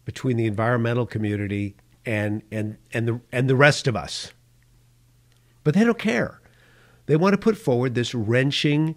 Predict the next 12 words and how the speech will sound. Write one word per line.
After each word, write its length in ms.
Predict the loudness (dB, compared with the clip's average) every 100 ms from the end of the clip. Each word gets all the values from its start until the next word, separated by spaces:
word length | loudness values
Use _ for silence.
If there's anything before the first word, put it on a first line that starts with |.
| -12
transformation 1040 | -4 -2 -2 -2 0 0 0 -4 -6 -6 -8 _
of 160 | -12 -10
society. 640 | -10 -8 -8 -8 -10 -16 -20 -20 -20 -20 -20 -20 _ _ _ -20 -20 -20 -20 -20 _ _ _ _ -20 -8
So 100 | -4
what 80 |
has 100 | -2
California 600 | 0 2 2 2 0 2
done 180 | 0 -2
instead? 400 | -4 -6 -10 -10 -18 _ _ _ _ -8
Well, 180 | -6 -4
as 180 | -4
they, 280 | -2 -2 -4